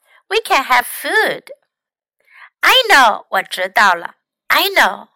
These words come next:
It will be fun. 会很好玩的。It will be fun. Guess what? 猜猜怎么样？Guess what? What can I do? 我该怎么办呢？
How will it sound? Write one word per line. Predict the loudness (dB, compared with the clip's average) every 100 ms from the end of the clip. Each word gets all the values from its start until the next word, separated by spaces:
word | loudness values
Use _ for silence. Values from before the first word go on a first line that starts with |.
| _ _ _ _ _
It | -2 0
will | -2 -2
be | -2 -10
fun. | -8 2 2 2 -4 -16 _ _ _ _
会 | -8 -8
很 | -8 -12
好 | -4 -2
玩 | -2 -6
的。 | -8 -16 _ _ _ _ _ _
It | -16 -14
will | -2 -2
be | -2 -10
fun. | -4 -2 -2 -4 -14 _ _ _ _ _ _ _ _ _ _ _ _
Guess | 0 0 0
what? | 2 2 2 _ -20 -20 _ _
猜 | -4 -4
猜 | -2 -4 -4 _ _
怎 | -14
么 | -14
样？ | -4 0 0 0 _ _ _ _ _ _ _
Guess | -2 -2 -2 -2
what? | 2 2 0 -12 -18 _ _ _ _ _ _ _ _ _ _ _ _ _ _
What | 0 0 0
can | -4 0
I | 0 -2
do? | -4 -4 -2 -4 -6 -14 _ _
我 | -4
该 | 0 -2
怎 | -2 -10
么 | -10
办 | -2 -2 -2 -6
呢？ | -8